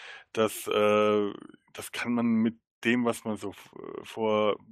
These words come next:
zehn, zwanzig Jahren an Fernsehserien kannte, gar nicht mehr so ohne weiteres vergleichen. Das heißt, wenn man, ähm, ungefähr hergeht, äh, ungefähr den, den, den, den qualitativen, äh, Standard, äh,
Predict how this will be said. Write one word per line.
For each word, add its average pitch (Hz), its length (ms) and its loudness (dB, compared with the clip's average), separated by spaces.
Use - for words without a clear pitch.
zehn, 120 580 0
zwanzig 117 400 -6
Jahren 113 360 0
an 104 140 -8
Fernsehserien 104 840 -2
kannte, 110 520 0
gar - 140 -8
nicht 123 200 -4
mehr 113 100 -4
so 107 180 -6
ohne 107 260 -4
weiteres 101 300 -6
vergleichen. 90 640 -8
Das - 100 -8
heißt, 120 240 0
wenn 113 140 6
man, 113 460 2
ähm, 110 520 0
ungefähr 123 560 2
hergeht, 113 540 0
äh, 113 420 0
ungefähr 123 420 0
den, 107 260 -2
den, 101 220 -6
den, 98 220 -4
den 98 120 -6
qualitativen, 107 1200 0
äh, 107 240 0
Standard, 117 360 4
äh, - 40 -8